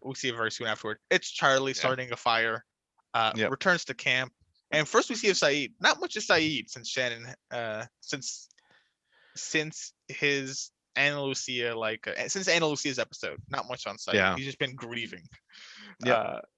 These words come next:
Speaker 1: even though it doesn't seem as sad, he's,
Speaker 2: I
Speaker 1: you
Speaker 2: mean,
Speaker 1: know.
Speaker 2: I don't know how, what is this, two days later, three days later?
Speaker 1: Yeah, I don't know. <laughs> I, I could
Speaker 2: I don't
Speaker 1: check
Speaker 2: know.
Speaker 1: on that, but,
Speaker 2: <laughs>
Speaker 1: uh, he's helping someone with something. Uh, Charlie, again, doesn't wanna help. Not a good time. Jerk Charlie, as always.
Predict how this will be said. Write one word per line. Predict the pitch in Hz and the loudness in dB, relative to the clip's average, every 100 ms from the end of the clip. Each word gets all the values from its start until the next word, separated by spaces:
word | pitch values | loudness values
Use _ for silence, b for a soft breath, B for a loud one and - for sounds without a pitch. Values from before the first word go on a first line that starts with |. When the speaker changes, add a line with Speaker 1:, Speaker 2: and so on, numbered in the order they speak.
| - | -8
Speaker 1:
even | 233 240 | 0 4
though | 185 | 6
it | |
doesn't | 143 165 | 4 2
seem | - 135 | 0 -2
as | 113 - | -4 -4
sad, | 85 82 - | -8 -10 -16
he's, | - - - _ _ B B | -14 -14 -16 _ _ B B
Speaker 2:
I | |
Speaker 1:
you | 156 | 6
Speaker 2:
mean, | 135 | 8
Speaker 1:
know. | 120 | 8
Speaker 2:
I | 139 | 8
don't | 120 | 6
know | |
how, | 101 120 | 4 2
what | 113 127 | 4 2
is | 104 | 2
this, | 101 - | -2 -2
two | - 117 | 0 2
days | 117 110 | 2 2
later, | 117 123 123 | 2 2 0
three | 113 113 | -2 -2
days | 113 110 | -2 0
later? | 113 120 120 - _ - | 0 0 -2 -6 _ -4
Speaker 1:
Yeah, | 120 | 2
I | 104 107 | 2 0
don't | 104 85 | -6 -2
know. | - - - | -2 -4 -16
<laughs> | - - | -12 -4
I, | 165 143 | 0 2
I | 147 | 0
could | - | 0
Speaker 2:
I | 107 | 0
don't | |
Speaker 1:
check | - | 2
Speaker 2:
know. | - | 0
Speaker 1:
on | 107 | 0
that, | 98 95 | -4 -4
but, | 104 92 B B B B B | -4 -4 B B B B B
Speaker 2:
<laughs> | |
Speaker 1:
uh, | 120 107 113 113 104 - | -4 -2 0 2 0 0
he's | 180 175 | 0 4
helping | 143 139 | 4 2
someone | - 127 123 123 110 117 | 0 -2 -2 -8 -8 -8
with | 113 | -6
something. | - 113 - 110 107 110 - _ - | -6 -8 -8 -10 -10 -12 -18 _ -4
Uh, | 107 104 - | -2 -4 -2
Charlie, | 156 127 127 | 4 4 4
again, | 117 120 117 | 0 0 0
doesn't | 120 120 | -4 -4
wanna | 110 104 | -4 -2
help. | 117 104 _ _ _ _ _ _ _ - | -2 -4 _ _ _ _ _ _ _ 0
Not | 120 | 0
a | 120 | 2
good | 123 117 | -2 -4
time. | - 113 113 113 | -2 -2 -2 -6
Jerk | - 151 127 | -2 0 0
Charlie, | - - 117 110 110 | -2 -2 0 0 -2
as | 101 104 | -6 -4
always. | 104 104 104 - | -4 -4 -6 -8